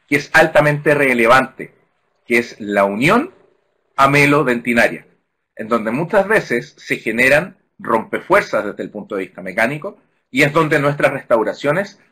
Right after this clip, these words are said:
van a tender a generar brechas o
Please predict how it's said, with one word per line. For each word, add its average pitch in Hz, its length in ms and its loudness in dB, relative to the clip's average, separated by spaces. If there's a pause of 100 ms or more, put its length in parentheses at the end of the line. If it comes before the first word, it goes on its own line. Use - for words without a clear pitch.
(120)
van 127 280 2
a 160 100 2
tender 123 460 -2
a 147 60 -2
generar 117 460 0
brechas 127 600 -4
o 156 340 2